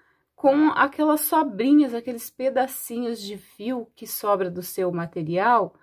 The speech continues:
da sua peça, quando você está confeccionando, você guarda e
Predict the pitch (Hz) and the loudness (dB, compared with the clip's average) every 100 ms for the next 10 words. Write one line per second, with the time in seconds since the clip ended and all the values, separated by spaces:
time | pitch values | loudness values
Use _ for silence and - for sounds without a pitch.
0 | _ _ _ _ - 185 180 - 180 170 | _ _ _ _ -10 -8 -8 -2 0 0
1 | 170 202 240 233 - 185 175 180 190 185 | -2 -2 -2 -4 -8 -10 -8 -8 -8 -8
2 | 180 180 175 180 - - 175 240 254 226 | -10 -10 -8 -8 -8 -6 -2 0 0 -2
3 | - _ _ _ _ 233 254 311 277 240 | -10 _ _ _ _ -8 -2 0 2 2
4 | 214 220 262 269 330 - _ 277 311 480 | 2 4 4 2 -2 -4 _ 2 4 4